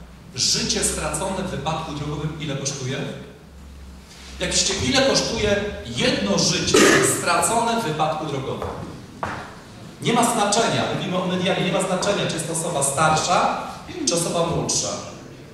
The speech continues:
Jedno życie stracone w wypadku drogowym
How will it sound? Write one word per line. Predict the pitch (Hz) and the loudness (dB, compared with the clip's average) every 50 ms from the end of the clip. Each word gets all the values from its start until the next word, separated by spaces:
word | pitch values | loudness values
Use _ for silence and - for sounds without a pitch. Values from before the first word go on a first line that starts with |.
| - - - - - - - - - - - - - - - - - - - - - - - - - - - - - - - | -20 -20 -20 -20 -20 -20 -20 -20 -20 -20 -20 -20 -20 -20 -20 -20 -20 -20 -20 -20 -20 -20 -20 -20 -20 -20 -20 -20 -20 -20 -18
Jedno | - 104 107 143 180 - - - 160 156 156 147 - | -12 -6 0 2 2 4 2 2 0 -2 -2 -2 -2
życie | - - 190 - - - - | 0 0 0 0 0 -2 -2
stracone | - - - 135 131 - - 185 185 185 170 | -4 -4 -4 -4 -4 -4 -2 -2 0 0 0
w | 151 | -2
wypadku | - - - 156 151 156 160 - - | -2 -2 -2 -2 -2 -2 -2 -4 -6
drogowym | 135 131 123 120 117 117 - - - | -6 -6 -4 -4 -4 -4 0 0 2